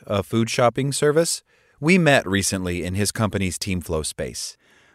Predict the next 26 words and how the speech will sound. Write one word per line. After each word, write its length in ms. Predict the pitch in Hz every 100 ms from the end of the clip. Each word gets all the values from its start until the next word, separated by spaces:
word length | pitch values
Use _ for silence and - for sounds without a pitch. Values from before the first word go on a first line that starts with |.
| -
The 80 |
little 220 | 123 139 127
video 360 | 127 131 135
icons 460 | 123 127 131 131 127
for 100 | 104
Sanchez 560 | - 110 117 117 95
and 160 | 90 87
me 220 | 87 85
were 320 | 85 85 87 -
perched 400 | - 110 - 113
at 140 | 104
his 180 | 95 104
virtual 480 | 101 117 143 131 101
desk. 460 | 90 78 101 - _ _ _ _ _
Three 240 | - 135
engineers 540 | 131 117 110 113 113 104
were 100 | 104
clustered 440 | - 101 - 92
together, 380 | - 87 85 101
chatting 500 | - 101 85 95 123 - _ _
in 100 | 104
the 80 | 104
corner 320 | 110 104 101
of 80 | 98
the 140 | 98
office. 400 | 85 82 107 -